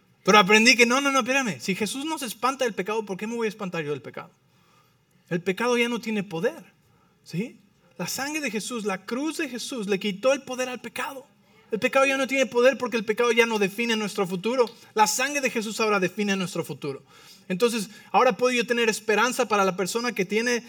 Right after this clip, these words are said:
la historia más horrible y el pecado más feo y la cosa más destructiva. Se puede tener, "Mm,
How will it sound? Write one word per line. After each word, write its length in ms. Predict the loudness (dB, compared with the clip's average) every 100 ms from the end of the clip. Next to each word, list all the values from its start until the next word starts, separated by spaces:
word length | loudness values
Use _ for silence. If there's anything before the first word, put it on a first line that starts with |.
| -10
la 120 | 0 2
historia 360 | 4 6 6
más 200 | 6 2
horrible 420 | 2 4 4 4
y 80 | 4
el 100 | 4
pecado 340 | 0 2 4 4
más 260 | 4 0
feo 360 | 6 6 8 8
y 40 |
la 140 | 6 2
cosa 220 | -2 0
más 160 | 0
destructiva. 680 | 0 -2 -2 0 4 4 2
Se 140 | -2
puede 180 | -2 -4
tener, 260 | -2 -6 -6
"Mm, 200 | -10 -12